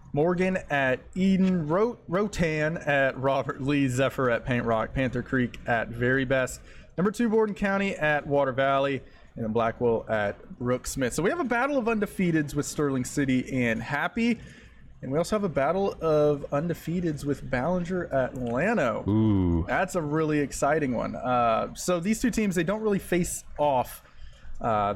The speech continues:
Speaker 1: that often. They don't really see each other. Only five meetings all time between Ballinger and Llano. Llano leads, uh,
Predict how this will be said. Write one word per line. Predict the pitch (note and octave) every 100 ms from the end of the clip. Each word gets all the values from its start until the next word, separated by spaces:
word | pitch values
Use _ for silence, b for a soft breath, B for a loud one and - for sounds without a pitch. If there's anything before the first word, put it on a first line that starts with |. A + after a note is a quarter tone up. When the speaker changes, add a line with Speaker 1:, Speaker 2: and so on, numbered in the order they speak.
| G#2+
Speaker 1:
that | C3 B2 A2+
often. | G#2+ - E2+ - -
They | C#3
don't | D3 D#3
really | C#3+
see | B2+ C3
each | A2+
other. | A#2+ A#2
Only | C#3 B2
five | - C3+ D#3 D3
meetings | D3 C#3+ C3+
all | C#3 B2+
time | B2 C3 B2
between | A#2 - A#2+
Ballinger | A#2 A2+ A#2 A#2 A#2+
and | A2
Llano. | A2 A2 G#2+ G#2 B B B -
Llano | C3+ D#3+
leads, | D#3+ D3+ D3+ D3+ C#3 - -
uh, | - G2+ F2 - - -